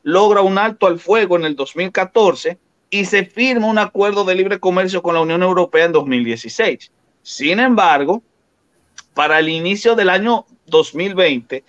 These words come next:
Ucrania no se había podido recuperar de tres males. Primero,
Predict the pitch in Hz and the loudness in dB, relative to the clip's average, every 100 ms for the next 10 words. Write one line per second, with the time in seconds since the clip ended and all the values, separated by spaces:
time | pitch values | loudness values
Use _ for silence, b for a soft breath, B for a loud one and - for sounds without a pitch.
0 | b b b 170 180 190 170 185 196 175 | b b b -2 0 0 2 2 2 0
1 | 185 - _ - 156 214 208 196 196 208 | -4 -8 _ -6 0 0 2 0 2 0
2 | 208 165 175 202 190 170 156 139 143 120 | 2 0 2 2 0 -2 -4 -2 2 2
3 | 107 - _ _ _ _ 160 160 - 185 | -2 -6 _ _ _ _ -2 -2 -4 -2
4 | 208 240 - 190 202 151 101 - - - | 2 0 0 0 0 0 -6 -16 -14 -4
5 | 185 202 262 240 127 | 0 2 2 0 -2